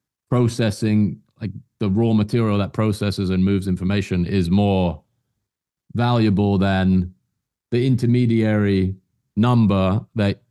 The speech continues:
you transfer to someone to buy those credits anyway. And I'm assuming, like, price per, I don't, that has gotta be some phenomenal calculation being made of, like, is it the market price of tokens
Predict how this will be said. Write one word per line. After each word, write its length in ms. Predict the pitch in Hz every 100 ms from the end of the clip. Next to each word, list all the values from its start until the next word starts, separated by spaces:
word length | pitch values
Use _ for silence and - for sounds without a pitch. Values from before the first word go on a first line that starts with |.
| -
you 120 | 107
transfer 400 | 120 113 104 107
to 80 | 95
someone 300 | 107 98 95
to 100 | 90
buy 260 | 95 98
those 200 | 92 87
credits 360 | - 95 87 87
anyway. 380 | 95 87 82 90
And 140 | 110 110
I'm 80 |
assuming, 640 | 104 - 131 113 101 90 92 _ _ _ _ _ _ -
like, 240 | 101 92 -
price 440 | - 110 101 -
per, 600 | - 120 107 101 92 85 92 _ _ _
I 100 | 113
don't, 240 | 117 - - _ _ _ -
that 120 | 127
has 120 | 117
gotta 260 | 123 117 98
be 140 | 104
some 520 | - 104 98 92 - _ _ _ _ _ _ _ _ _ _ _ _ _ _ _ -
phenomenal 1000 | 120 117 123 123 113 110 104 95 92 - -
calculation 760 | 110 95 107 110 104 101 92
being 260 | 95 92 90
made 260 | 92 92
of, 180 | 87 - - 101
like, 320 | 95 85 - _ _ _ _ _ _ _ _ _ _ _ -
is 180 | 117 104
it 140 | 107
the 100 | 101
market 500 | 101 117 117 117 -
price 400 | - 131 107 -
of 300 | - 104 85
tokens 880 | - 110 107 107 104 101 92 - -